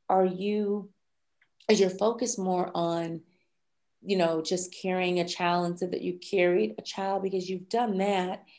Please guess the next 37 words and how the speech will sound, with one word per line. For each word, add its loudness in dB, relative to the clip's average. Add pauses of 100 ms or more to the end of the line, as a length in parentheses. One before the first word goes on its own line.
(140)
it -4
didn't 2
work -2
out, 2
or 6 (560)
is 6
it 0
being 4
a 2
mom 0
and 0
nurturing -2 (360)
a -2
child? 2
Like, 4 (180)
where, 6
where 4
are 6
you 2
in -4
this?" -4 (260)
And -6
that 2
was 2
one 0
of 0
the 2
things -4
that, 0 (800)
you 4
know, 2
I 2
look 0
back 2
at 6
it 2
now, 2